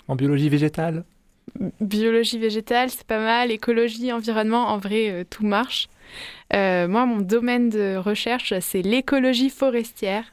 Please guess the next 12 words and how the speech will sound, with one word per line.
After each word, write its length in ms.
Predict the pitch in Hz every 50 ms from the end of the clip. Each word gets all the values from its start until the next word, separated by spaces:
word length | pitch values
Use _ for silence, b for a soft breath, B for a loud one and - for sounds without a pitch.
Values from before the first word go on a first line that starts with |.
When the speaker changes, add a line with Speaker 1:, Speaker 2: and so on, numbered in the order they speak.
| _ _ _ _ _ -
Speaker 2:
du 180 | 214 190 190 180
coup. 220 | - - 196 240 B B B B B B B B B B B B - -
Euh, 320 | 185 170 165 165 170 - - - - - 214 - 190
donc, 180 | 180 175 170
je 60 | 165 -
détaillerai 380 | 175 170 - 180 180 185 202 202
mon 160 | 202 202 196
sujet 260 | - - 220 196 208
un 100 | 196 196
peu 120 | - - 208
plus 180 | - - 233 233
tard. 280 | 277 285 320 302 -